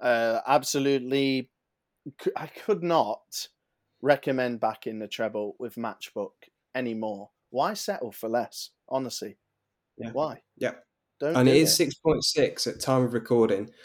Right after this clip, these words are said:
Speaker 2: but
Speaker 1: Mm.
Speaker 2: the Matchbook price promise is that if another sportsbook can beat that price,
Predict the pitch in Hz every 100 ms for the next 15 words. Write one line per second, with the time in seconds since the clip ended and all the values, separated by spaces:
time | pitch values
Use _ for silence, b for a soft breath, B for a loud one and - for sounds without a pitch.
0 | b b - 123 110 - 120 135 - -
1 | 123 - - 127 127 123 - 123 110 104
2 | - - b b b - 107 101 104 110
3 | 107 - 113 117 127 131 131 127 b b
4 | b b - - 131 123 - - 110 -
5 | - _ _ _ _ _ _ - 110 110
6 | 127 123 - 120 104 - 135 117 104 -
7 | -